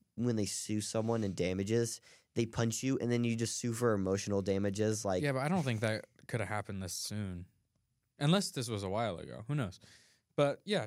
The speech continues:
Speaker 2: Travis Scott, it, if this is probably gonna delay his album again because we can't have nice things. Uh, Jalen Carter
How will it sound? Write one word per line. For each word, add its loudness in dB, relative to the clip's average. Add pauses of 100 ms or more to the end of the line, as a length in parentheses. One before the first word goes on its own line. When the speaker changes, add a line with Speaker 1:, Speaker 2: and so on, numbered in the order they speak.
Speaker 2:
Travis 0
Scott, 0 (280)
it, -4 (340)
if -8
this -4
is -8
probably -4
gonna -2
delay -2
his -2
album 0
again -2
because -6
we -6
can't -8
have -6
nice -6
things. -8 (680)
Uh, 0
Jalen 0
Carter 2